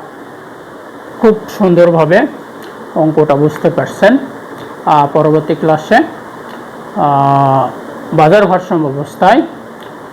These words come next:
ভর্তুকির প্রভাব নিয়ে আলোচনা করব। আশা করি পরবর্তী ক্লাসটি, আহ, দেখার জন্য আমার চ্যানেলটি নিয়মিত দেখবেন,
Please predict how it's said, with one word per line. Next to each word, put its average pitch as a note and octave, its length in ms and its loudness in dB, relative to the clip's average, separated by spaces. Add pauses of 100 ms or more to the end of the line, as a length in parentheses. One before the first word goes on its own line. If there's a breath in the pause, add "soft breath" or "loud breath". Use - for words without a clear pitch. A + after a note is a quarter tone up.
(100)
ভর্তুকির A#3 540 2
প্রভাব E3+ 320 2
নিয়ে C#3+ 100 0
আলোচনা A#2 440 -6
করব। F#2 280 -6 (640)
আশা D#3 240 2
করি F3+ 280 4
পরবর্তী C#3+ 420 2
ক্লাসটি, C#3+ 600 0 (720)
আহ, C3 340 0
দেখার F3 320 2
জন্য F#3 360 4 (600)
আমার C#3+ 300 -2 (680)
চ্যানেলটি D3 440 2
নিয়মিত C3 400 0
দেখবেন, D#3+ 440 2